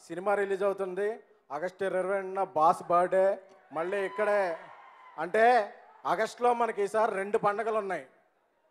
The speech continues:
So, ఏంటంటే, సినిమా రిలీజు, బాస్ బర్త్డే. అనిల్ శంకర్ గారు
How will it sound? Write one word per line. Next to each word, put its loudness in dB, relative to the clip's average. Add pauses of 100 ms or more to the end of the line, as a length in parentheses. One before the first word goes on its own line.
(440)
So, -2
ఏంటంటే, -2
సినిమా -2
రిలీజు, 0 (640)
బాస్ 0
బర్త్డే. -2 (1080)
అనిల్ -4
శంకర్ -6
గారు -2